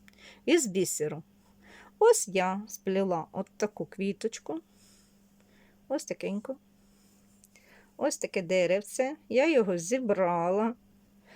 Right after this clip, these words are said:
не буду брехати, зібрала сьогодні. Ось, зробила йому ноги.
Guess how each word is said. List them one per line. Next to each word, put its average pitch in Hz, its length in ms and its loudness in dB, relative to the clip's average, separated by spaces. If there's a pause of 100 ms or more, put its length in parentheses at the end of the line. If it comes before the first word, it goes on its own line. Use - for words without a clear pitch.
(260)
не 202 120 0
буду 185 260 -2
брехати, 175 520 -2
зібрала 175 480 0
сьогодні. 208 800 2 (2500)
Ось, 156 480 -4 (300)
зробила 226 640 6
йому 185 500 2 (1080)
ноги. 208 720 4